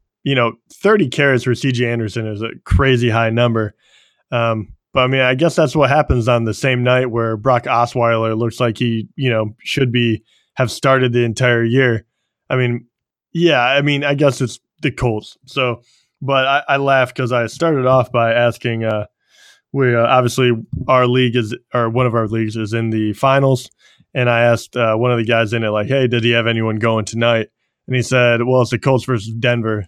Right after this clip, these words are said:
So, uh, if, if we did, we probably wouldn't be in the finals." <laughs> And I, I had a laugh at that. And then, but how many people went off in this game? Not a ton, but, you know,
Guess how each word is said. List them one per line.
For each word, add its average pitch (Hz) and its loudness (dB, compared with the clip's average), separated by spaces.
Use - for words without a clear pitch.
So, 123 0
uh, 117 2
if, - -8
if 131 -4
we 135 0
did, 147 2
we 135 2
probably 123 2
wouldn't 120 -2
be 123 -2
in 117 -2
the 110 -6
finals." 107 -4
<laughs> - -6
And 165 2
I, 117 0
I 120 2
had 175 4
a 156 6
laugh 131 4
at 117 -6
that. 120 2
And 135 -2
then, 131 2
but 127 -2
how 135 0
many 135 0
people 127 -4
went 120 -2
off 113 -2
in 113 -12
this 110 -12
game? 113 -12
Not 175 2
a 147 0
ton, 131 2
but, 123 0
you 135 -2
know, 107 -4